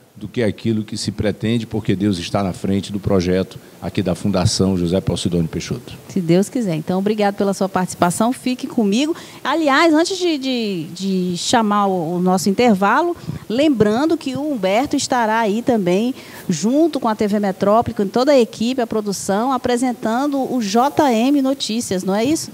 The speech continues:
Speaker 2: J M Notícias, não é, Pompom? Então, aguardem, porque vem novidades aqui na T V Metrópole e o Humberto estará aqui trazendo notícias atualizadas pra você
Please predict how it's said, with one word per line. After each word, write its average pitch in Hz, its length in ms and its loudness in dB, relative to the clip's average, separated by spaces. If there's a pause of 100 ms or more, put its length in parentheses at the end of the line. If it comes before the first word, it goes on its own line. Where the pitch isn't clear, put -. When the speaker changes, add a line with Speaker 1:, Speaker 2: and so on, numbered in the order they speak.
Speaker 2:
J 214 360 4
M 240 140 2
Notícias, 226 500 -4
não 202 120 -6
é, 254 60 -2
Pompom? 196 360 -2 (340)
Então, 247 360 4
aguardem, 240 720 0
porque 240 260 -8
vem 208 240 -4
novidades 240 720 0
aqui 208 160 -2
na 208 100 -2
T 202 100 0
V 196 140 0
Metrópole 208 760 0
e 294 40 -2
o 294 60 2
Humberto 240 340 2
estará 240 240 -2
aqui 226 160 -2
trazendo 233 460 2
notícias 233 600 0
atualizadas 208 800 0
pra 202 140 2
você 202 420 -2